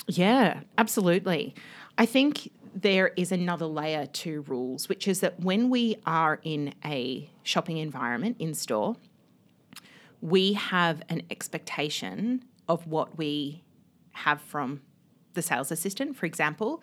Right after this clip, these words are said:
So I hear people often say, "If I didn't get acknowledged when I walked in, I'm not buying from this shop." <laughs> Now, someone listening might think, "Yeah, well, of course you wouldn't." Um, but does that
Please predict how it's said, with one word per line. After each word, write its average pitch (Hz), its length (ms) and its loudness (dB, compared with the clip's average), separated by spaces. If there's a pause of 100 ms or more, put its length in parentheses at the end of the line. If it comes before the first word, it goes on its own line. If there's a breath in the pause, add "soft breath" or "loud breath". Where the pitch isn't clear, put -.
(400 loud breath)
So 170 500 0
I 185 140 4
hear 208 220 -2
people 170 440 -6
often 160 340 -6
say, 151 520 -4 (280)
"If 175 120 -2
I 180 100 6
didn't 196 240 0
get 180 180 0
acknowledged 156 640 -4
when 151 120 -4
I 151 140 0
walked 143 340 -4
in, 247 340 -4
I'm 160 160 -4
not - 220 -4
buying 127 320 0
from 139 220 -10
this - 120 -8
shop." - 360 -2 (500 loud breath)
<laughs> 180 100 0
Now, 190 320 6 (180)
someone 392 280 4
listening 254 260 6
might 165 180 2
think, 175 200 -4
"Yeah, 214 240 6
well, 170 200 4
of 175 100 0
course 339 380 2
you 185 80 0
wouldn't." - 420 -6 (480 loud breath)
Um, 196 380 4
but 202 460 4 (220)
does 208 320 6
that 214 200 2